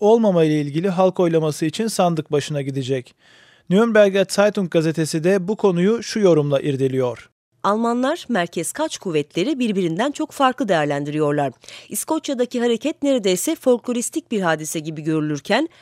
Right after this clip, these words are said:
Speaker 2: Ukrayna'nın doğusundaki ayrılıkçılar Putin'in kanlı haydutları olarak nitelendiriliyor.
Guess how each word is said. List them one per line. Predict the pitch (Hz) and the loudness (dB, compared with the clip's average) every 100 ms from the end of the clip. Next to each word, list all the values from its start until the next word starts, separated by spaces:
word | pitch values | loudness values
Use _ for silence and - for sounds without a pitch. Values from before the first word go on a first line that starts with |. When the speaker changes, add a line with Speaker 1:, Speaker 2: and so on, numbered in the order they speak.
| _ | _
Speaker 2:
Ukrayna'nın | - 208 226 208 175 165 165 | -6 -2 0 0 -2 -4 -2
doğusundaki | 165 165 - 180 - 277 | -2 -2 -6 -6 -2 0
ayrılıkçılar | 185 165 156 - 170 208 311 _ _ | 2 0 -4 -6 -2 0 -2 _ _
Putin'in | 349 339 214 247 | -8 -6 -6 -6
kanlı | 269 226 202 262 | -6 -4 -4 -4
haydutları | 254 233 220 247 254 | -4 -6 -4 0 0
olarak | 202 151 147 | 2 0 -2
nitelendiriliyor. | 156 175 160 147 151 151 156 | -6 -4 -4 -4 -4 -2 0